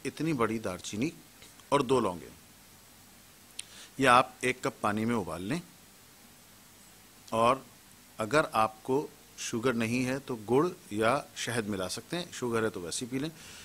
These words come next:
या रात को सोने से कबल या रात को खाने के बाद जब भी, और सुबह में भी, दो टाइम आप पीजिए। इंशाअल्लाह इससे भी आपको बहुत इफाका होगा और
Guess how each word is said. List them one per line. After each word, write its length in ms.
या 100
रात 220
को 100
सोने 300
से 220
कबल 260
या 120
रात 200
को 100
खाने 340
के 140
बाद 240
जब 240
भी, 200
और 140
सुबह 300
में 140
भी, 100
दो 120
टाइम 240
आप 180
पीजिए। 360
इंशाअल्लाह 600
इससे 240
भी 160
आपको 340
बहुत 340
इफाका 380
होगा 300
और 200